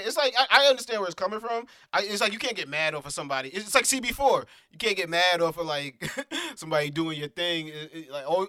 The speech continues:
you gotta do it. You know what I'm saying? Like, you gotta find a team. You're out in L A. Go find a team of people that wanna make your story. You know what I'm saying? Like, I don't know.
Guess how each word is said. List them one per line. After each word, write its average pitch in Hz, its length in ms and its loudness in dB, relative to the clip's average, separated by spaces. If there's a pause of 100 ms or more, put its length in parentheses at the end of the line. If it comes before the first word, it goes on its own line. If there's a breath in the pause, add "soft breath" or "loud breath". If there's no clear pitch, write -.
you 185 200 0
gotta 180 200 10
do 151 220 0
it. 127 100 -2
You 131 60 -2
know 147 80 -2
what 147 60 2
I'm 139 60 -2
saying? 156 300 -4
Like, 127 200 -4
you 160 100 -12
gotta 131 380 -2 (320)
find 131 240 -6
a 127 60 -10
team. 143 160 -14
You're 165 160 2
out 180 120 2
in 170 60 -4
L 185 160 4
A. 175 200 6
Go 143 100 -4
find 160 240 -6
a 156 40 -8
team 175 200 -10
of 165 80 -10
people 170 160 -14
that 165 100 -6
wanna 165 200 -8 (200)
make 151 140 -8
your 175 100 -8
story. 185 400 -4 (560 soft breath)
You 131 80 -16
know 135 120 -12
what 135 100 -14
I'm 139 120 -12
saying? 143 160 -14
Like, 117 200 -12 (2250)
I 107 220 -10
don't 98 100 -16
know. 104 180 -16